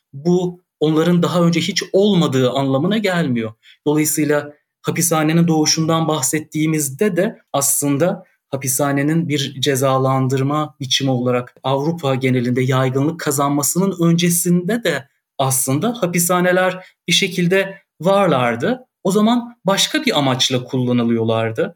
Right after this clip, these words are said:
Yargılanan kişinin cezası kesinleşene kadar beklediği bir yerdi hapishane. Cezanın uygulandığı bir yer değil ya da cezanın temel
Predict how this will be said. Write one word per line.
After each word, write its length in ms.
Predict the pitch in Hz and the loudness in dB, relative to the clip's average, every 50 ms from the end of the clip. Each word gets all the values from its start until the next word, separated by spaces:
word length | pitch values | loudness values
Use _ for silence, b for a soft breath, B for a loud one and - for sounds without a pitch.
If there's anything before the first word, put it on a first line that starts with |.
| _ - | _ -12
Yargılanan 800 | - 139 156 156 156 160 170 175 180 180 180 185 190 196 196 185 | -4 0 2 2 2 2 2 2 2 2 2 2 0 0 -2 -2
kişinin 560 | - 196 185 - - 185 190 190 190 170 B B B | -2 -2 -2 -2 0 0 0 -2 -2 -4 B B B
cezası 460 | 143 156 - 165 160 160 156 - 185 | -2 0 2 2 2 2 0 -2 -2
kesinleşene 680 | - - 170 170 175 175 170 170 170 170 180 185 190 185 | -2 -2 0 2 2 4 4 4 4 4 2 0 -2 -2
kadar 380 | - 156 151 170 202 233 - b b b _ 151 | -2 0 0 0 0 -2 -4 b b b _ -2
beklediği 640 | 147 170 170 170 185 180 180 180 175 180 208 214 185 | 2 2 2 4 4 2 2 2 2 2 2 2 2
bir 180 | 175 190 185 | 2 2 2
yerdi 680 | 175 175 180 180 180 180 180 170 135 131 123 110 113 - - - | 2 2 2 2 2 0 0 0 -2 -2 -4 -4 -4 -8 -8 -8
hapishane. 680 | 123 123 - 120 - - 123 120 120 117 117 117 113 B B B B B _ - | -8 -6 -4 -4 -4 -2 -2 -2 0 -2 -2 -4 -6 B B B B B _ -4
Cezanın 560 | 135 139 131 131 143 139 143 151 156 160 151 | -2 -2 0 0 0 0 2 0 0 -2 -2
uygulandığı 1000 | 165 151 147 151 143 143 143 143 143 139 139 139 131 127 139 139 135 135 135 131 B B B B B _ _ | -2 -2 -2 0 0 0 2 2 2 2 0 0 0 0 0 2 2 0 -2 -4 B B B B B _ _
bir 80 | 135 131 | -2 0
yer 340 | 135 135 131 127 127 123 123 | 2 2 2 2 0 0 0
değil 160 | 127 127 123 | 0 0 2
ya 120 | 127 127 | 0 0
da 120 | 131 131 123 | 0 0 0
cezanın 560 | 135 135 131 131 135 131 131 131 131 135 135 | 0 0 0 0 0 2 2 2 2 0 -2
temel 600 | 131 - - 143 139 147 151 151 151 147 139 143 | -4 -6 -4 -2 0 0 2 2 0 -2 -4 -8